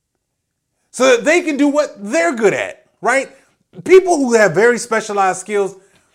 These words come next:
they really don't care who they're working for or what it's about. They mean, ye-, yes, they have morals. I'm not talking about that. I'm just saying it doesn't matter. The business, the industry, the whatever, whatever, right? A website is a website. A funnel is a funnel.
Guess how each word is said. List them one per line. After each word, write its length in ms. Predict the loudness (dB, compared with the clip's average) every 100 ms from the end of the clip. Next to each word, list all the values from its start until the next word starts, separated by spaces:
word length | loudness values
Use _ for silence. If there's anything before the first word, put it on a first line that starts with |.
| _ _
they 100 | 0
really 340 | 2 -2 -2
don't 320 | 0 0 0 -4
care 280 | -2 -2
who 140 | 0 2
they're 140 | 2
working 400 | 2 -4 -4 -6
for 400 | -2 0 0 0 -2
or 180 | -2
what 160 | 2 2
it's 160 | 0 -4
about. 640 | 0 2 0 -4 _ -6
They 100 | -6
mean, 260 | -4 -6
ye-, 260 | -6 -8 -4
yes, 180 | -4 -2
they 80 | -2
have 120 | -2
morals. 280 | -2 -4 -4
I'm 60 |
not 100 | -8
talking 200 | -8 -6
about 200 | -6 -2
that. 120 | -2
I'm 120 | -2 -6
just 140 | -6
saying 320 | -4 -4 -6 -12 _ _ -10
it 120 | -4
doesn't 260 | -2 -2 -2
matter. 200 | 0 -2
The 120 | -6
business, 400 | -6 -6 -6 -10
the 140 | -8 -6
industry, 440 | -4 -6 -6 -6
the 80 | -4
whatever, 360 | -4 -2 -2
whatever, 580 | -2 0 0 -2 -6 -18 _ _ _ _ _
right? 180 | -2 0
A 120 | -2
website 420 | 2 2 2 -2 -2
is 120 | -2
a 40 |
website. 420 | -2 -2 -2 -6 -6
A 80 |
funnel 360 | -6 -4 -2 -4
is 100 | -6
a 60 | -8
funnel. 520 | -4 -2 -2 -6